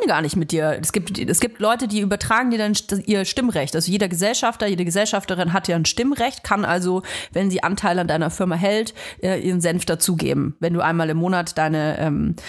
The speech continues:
deine Statistiken, äh, rüberschickst, dann kann die ihren Senf dazugeben oder sich, weiß ich nicht, ab einer gewissen Prozentzahl auch in deine Geschäftsgebaren einmischen. Und es gibt aber Leute, die wollen das gar nicht. Die sind stille Gesellschafter, die übertragen das Stimmrecht, die sagen, "Mach ruhig, ich will einfach nur, dass das wächst und dann, äh,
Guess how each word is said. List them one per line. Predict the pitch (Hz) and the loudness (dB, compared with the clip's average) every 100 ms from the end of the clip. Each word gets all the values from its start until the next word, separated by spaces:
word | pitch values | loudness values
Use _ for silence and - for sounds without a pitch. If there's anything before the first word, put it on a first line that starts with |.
| - - - | -12 -12 -8
deine | 170 165 160 | -2 0 0
Statistiken, | - 170 226 - 220 214 196 | -2 -2 0 0 0 0 0
äh, | - | 0
rüberschickst, | 185 190 185 185 190 - | -2 -2 -2 0 0 0
dann | 175 | 0
kann | 190 | 0
die | 185 | 2
ihren | 160 | 0
Senf | 160 165 | 0 -2
dazugeben | - 165 - 170 165 160 | -2 -2 0 0 0 0
oder | 151 156 156 | 0 0 -2
sich, | - 165 165 - - | -2 0 0 -4 -4
weiß | 170 | -2
ich | 170 | 0
nicht, | 170 160 - | -2 -2 -4
ab | - - | -6 -4
einer | 151 147 143 - _ _ _ - | -2 0 -2 -6 _ _ _ -6
gewissen | 165 202 196 | -2 2 2
Prozentzahl | 165 180 - 214 208 185 180 | 0 0 0 0 2 0 2
auch | 175 | 0
in | |
deine | 180 175 165 | 0 0 0
Geschäftsgebaren | 170 214 202 - 170 170 165 - | 0 -2 -2 -6 -2 0 0 0
einmischen. | 151 160 156 - 160 165 - - - | 0 2 0 0 -2 -4 -6 -6 -4
Und | 180 | -4
es | - | -2
gibt | 226 | 0
aber | 240 196 | 0 2
Leute, | 202 240 233 | 2 2 -2
die | 208 185 | -2 0
wollen | 233 | 0
das | 311 202 | 0 -2
gar | 151 151 | -2 0
nicht. | 151 - | -2 0
Die | |
sind | 185 190 | 0 0
stille | - 262 | 0 0
Gesellschafter, | 240 214 220 220 214 202 208 | 0 0 0 0 -2 0 0
die | 185 | 0
übertragen | 180 180 208 196 196 | -2 -2 0 2 0
das | 170 | -2
Stimmrecht, | - 233 254 208 214 - | -2 0 0 0 -2 -2
die | 185 | -4
sagen, | 185 175 185 | 0 0 2
"Mach | 202 - | 0 0
ruhig, | 202 202 208 - | 0 0 -2 -4
ich | - | -2
will | 190 | 0
einfach | 170 175 180 | 2 0 0
nur, | 185 180 | 2 2
dass | 175 | 0
das | 160 - | -2 2
wächst | 202 208 190 | 0 0 -2
und | 180 | 0
dann, | 165 170 170 | 2 2 0
äh, | 151 160 156 160 | 0 0 2 0